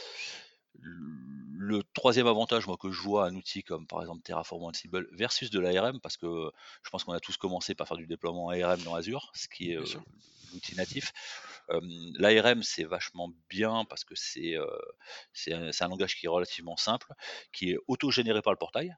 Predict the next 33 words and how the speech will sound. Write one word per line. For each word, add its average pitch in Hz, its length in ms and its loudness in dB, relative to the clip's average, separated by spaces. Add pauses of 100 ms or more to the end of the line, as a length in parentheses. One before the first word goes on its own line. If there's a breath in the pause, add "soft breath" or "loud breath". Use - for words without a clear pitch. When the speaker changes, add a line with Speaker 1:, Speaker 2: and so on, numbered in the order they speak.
Speaker 1:
Donc 85 100 -16
ça, 90 160 0
du 85 100 -14
coup, 104 260 -10
c'est - 140 -10
quand 87 100 -12
même 82 80 -8
plutôt - 220 -10
sympa. 90 320 0 (340)
C'est-à-dire 87 340 -2
Speaker 2:
Bien 87 100 -2
sûr. 85 80 -2
Speaker 1:
que - 60 -20 (560 soft breath)
vous 98 200 -6
faites 110 220 4
vos 98 120 2
modifications 98 540 0
sur 95 140 -2
le - 40 -4
portail, 113 440 6
et 104 40 6
ensuite 90 260 -2
on 92 60 -4
peut 101 120 -2
exporter 95 360 -2
le 87 100 -2
script - 420 -2
et 87 60 -6
l'appréhender. 87 500 -2
Ça, - 120 -12
c'est - 140 -10
plutôt - 200 -16
sympa. - 260 -14